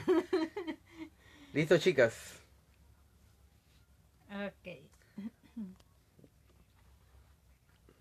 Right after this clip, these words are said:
Speaker 2: Sí. Listo, chicas. Este, muchísimas gracias nuevamente hoy por la, por la compañía. Agradecerle de verdad que, eh, habernos acompañado desde el principio hasta el final.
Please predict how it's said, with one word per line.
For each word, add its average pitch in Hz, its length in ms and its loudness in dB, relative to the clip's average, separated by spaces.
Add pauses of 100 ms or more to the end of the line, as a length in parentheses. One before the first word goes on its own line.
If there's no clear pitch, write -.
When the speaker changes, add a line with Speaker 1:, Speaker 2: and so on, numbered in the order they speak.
(180)
Speaker 2:
Sí. 110 320 -8 (960)
Listo, 160 220 2
chicas. 147 320 2 (220)
Este, 135 600 2 (340)
muchísimas 185 580 2
gracias 202 640 2 (120)
nuevamente 175 520 0
hoy 180 80 4
por 175 280 4
la, 123 300 4
por 131 160 0
la 123 120 4
compañía. 139 640 2 (180)
Agradecerle 151 880 0
de 120 180 -4
verdad 123 340 0
que, 147 260 -2 (1040)
eh, 127 200 2
habernos 147 340 2
acompañado 147 560 4
desde 156 160 6
el 139 100 0
principio 151 420 0
hasta 160 160 2
el 143 60 2
final. 151 480 0